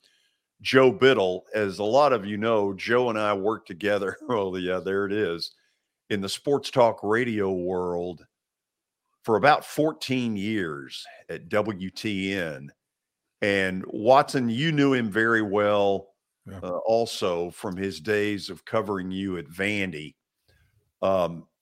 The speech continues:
Speaker 1: Joe was not only an incredibly talented writer, um, funny,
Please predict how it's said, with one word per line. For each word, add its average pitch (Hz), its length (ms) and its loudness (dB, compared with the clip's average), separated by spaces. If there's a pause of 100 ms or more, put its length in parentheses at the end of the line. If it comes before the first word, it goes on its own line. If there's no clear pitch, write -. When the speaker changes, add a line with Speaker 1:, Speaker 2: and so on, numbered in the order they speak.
(420)
Speaker 1:
Joe 151 400 8
was 113 600 2
not 139 360 4
only 101 680 2 (440)
an 87 100 -6
incredibly 104 720 4
talented 113 760 0
writer, 82 640 0 (960)
um, 73 520 -4 (1160)
funny, 135 840 2